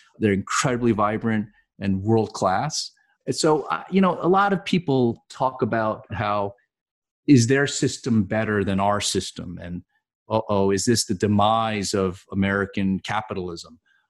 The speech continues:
And I actually <laughs> think, you know, we're going through a period where you could see another spurt of growth because of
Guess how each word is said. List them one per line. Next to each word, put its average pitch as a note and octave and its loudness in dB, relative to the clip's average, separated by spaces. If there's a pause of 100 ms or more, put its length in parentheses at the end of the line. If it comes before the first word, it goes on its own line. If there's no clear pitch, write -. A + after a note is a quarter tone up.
And A#2+ 0 (440)
I D#3+ 2
actually E3 2
<laughs> - -
think, - -2 (420)
you C3 4
know, A#2+ 2
we're C#3+ 4
going D3+ 2
through D3+ 0
a B2 0
period D#3 0
where A2 0 (280)
you C#3 4
could C3+ 0
see D3 2
another B2 2 (260)
spurt D#3+ 2
of A2 0
growth D3 -2 (240)
because F#3 2
of C3 0